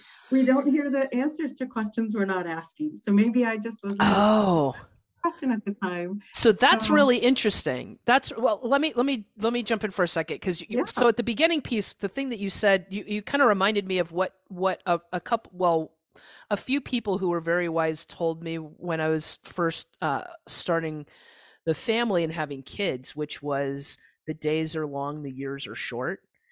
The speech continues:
Speaker 1: Oh, yeah.
Speaker 2: And that kind of feels like what you were describing with the seminary thing too, right? Like,
Speaker 1: Mm-hmm.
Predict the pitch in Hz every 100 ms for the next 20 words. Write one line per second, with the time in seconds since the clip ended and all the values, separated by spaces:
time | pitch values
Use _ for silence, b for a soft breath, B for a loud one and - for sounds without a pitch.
0 | b 165 135 - - - - _ 220 202
1 | 202 240 269 233 - - 214 208 208 185
2 | 196 185 190 185 170 - - 170 170 170
3 | 160 160 - 147 - 240 175 147 151 -
4 | 143 - - 170 139 143 156 190 208 226